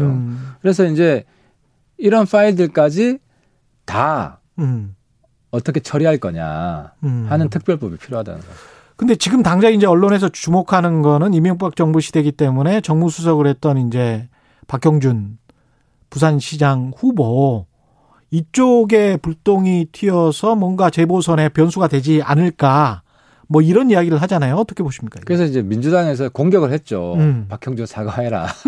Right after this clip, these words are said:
Speaker 2: <laughs> 너도 책임 있지 않냐."
Speaker 1: 네.
Speaker 2: 그래서 이제 또 일부 언론에서는
Speaker 1: 네.
Speaker 2: 보고받았을 수 있다, 사찰 문건을.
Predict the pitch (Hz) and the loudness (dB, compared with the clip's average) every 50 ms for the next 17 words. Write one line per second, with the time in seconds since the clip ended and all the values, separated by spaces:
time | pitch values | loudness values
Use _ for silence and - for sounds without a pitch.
0 | - - - - - - - - 214 - - 131 147 143 147 - - 156 147 156 | -8 -6 -2 -2 0 0 0 -2 -6 -4 0 0 0 0 0 0 -2 0 0 0
1 | 160 143 147 127 - 143 131 127 151 147 120 107 104 107 113 117 113 101 - - | 0 0 0 0 0 0 0 0 0 -2 -2 -2 -2 0 0 0 -2 -2 -4 -6
2 | - 220 202 175 165 151 127 107 107 - - 113 - 185 185 185 180 143 127 127 | -4 -2 0 2 2 0 0 -4 -6 -10 -6 -2 0 2 2 2 2 0 0 0
3 | 143 135 - - 180 156 139 - - _ 180 175 185 190 170 170 202 202 190 165 | 0 0 2 2 2 2 2 0 -2 _ 0 0 2 2 4 4 4 4 4 2
4 | 151 123 131 123 139 143 139 123 - - 151 135 127 113 110 110 123 120 127 147 | 0 0 -2 -2 -2 -4 -4 -6 -6 -6 -4 -4 -4 -4 -4 -2 0 0 2 2
5 | 175 175 175 165 139 127 135 123 - 107 120 123 - 107 - - 120 - - 110 | 2 2 2 2 0 -2 -6 -6 -6 -6 -6 -6 -6 -8 -8 -8 -10 -8 -8 -8
6 | 92 82 80 78 - 87 85 80 76 80 95 101 104 95 82 78 78 | -8 -8 -12 -12 -12 -12 -12 -10 -8 -6 -4 -4 -4 -4 -6 -8 -12